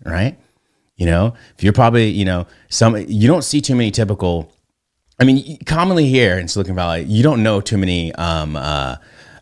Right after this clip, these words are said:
uh, uh, let's say, for example, Spanish-speaking startup founders. How many of them do you know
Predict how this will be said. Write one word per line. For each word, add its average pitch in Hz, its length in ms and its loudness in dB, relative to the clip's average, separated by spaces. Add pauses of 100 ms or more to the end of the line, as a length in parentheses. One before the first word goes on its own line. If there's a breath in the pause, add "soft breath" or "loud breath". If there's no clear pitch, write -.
uh, 76 360 0 (220)
uh, 82 200 0 (360 soft breath)
let's 117 180 2
say, 92 140 0
for 87 140 -4
example, 80 340 -2
Spanish-speaking 101 760 -2
startup 92 400 0
founders. 71 480 -8 (960)
How 170 140 4
many 220 120 6
of 214 60 2
them 208 40 4
do 202 60 4
you 196 100 4
know 185 300 2